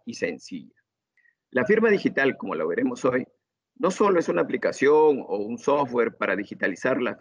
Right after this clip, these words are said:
una firma física, sino que sus beneficios agilizan enormemente nuestras operaciones.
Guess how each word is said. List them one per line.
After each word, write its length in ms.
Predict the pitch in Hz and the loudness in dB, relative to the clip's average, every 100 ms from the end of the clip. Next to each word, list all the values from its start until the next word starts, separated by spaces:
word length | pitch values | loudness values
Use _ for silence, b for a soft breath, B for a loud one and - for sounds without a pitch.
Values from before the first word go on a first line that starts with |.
| _ | _
una 160 | 117 110 | -10 -6
firma 320 | 120 113 104 | -2 -2 -2
física, 580 | 175 202 - - - - _ _ | -4 -6 -6 -8 -8 -14 _ _
sino 240 | _ 135 185 | _ 0 2
que 100 | 202 | 0
sus 180 | 190 143 | 0 0
beneficios 720 | 120 120 117 160 135 156 147 | 2 2 4 2 4 0 0
agilizan 600 | - 107 127 143 143 143 - | -6 -4 0 0 0 -4 -4
enormemente 840 | - 120 170 190 151 123 127 131 135 | -2 0 2 2 2 2 0 0 -2
nuestras 380 | 120 101 95 95 | -4 -6 -10 -10
operaciones. 560 | - 80 - - - | -12 -14 -14 -18 -18